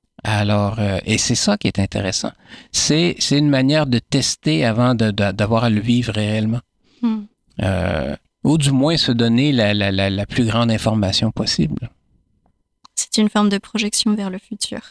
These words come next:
Speaker 1: Absolument. Absolument. On, là, on, on fait de la simulation quelque part, là. Euh, c'est les, les, les, les, les gens, euh, les, les, les,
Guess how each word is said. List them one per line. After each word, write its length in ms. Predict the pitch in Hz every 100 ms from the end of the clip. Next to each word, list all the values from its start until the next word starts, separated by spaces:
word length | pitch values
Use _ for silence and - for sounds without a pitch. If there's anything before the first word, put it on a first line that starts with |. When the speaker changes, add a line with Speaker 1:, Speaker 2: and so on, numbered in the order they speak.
| -
Speaker 1:
Absolument. 460 | 120 127 147 131 165 _ _
Absolument. 560 | - 214 165 208 185 117
On, 40 |
là, 120 | 196
on, 100 | 220 120
on 80 |
fait 140 | 107 135
de 60 |
la 60 | 107
simulation 600 | - 117 98 92 113 233
quelque 260 | 233 135 -
part, 320 | - 123 120
là. 400 | 107 104 98 92 -
Euh, 200 | - - - _ _ - - _ _ _ -
c'est 320 | - 98 95
les, 180 | 95 101
les, 180 | 95 98
les, 160 | 98 95
les, 240 | 95 92
les 240 | 98 101
gens, 300 | 104 123 170 143
euh, 680 | 101 98 98 95 110 90 -
les, 180 | 104 92
les, 180 | 110 107
les, 120 | -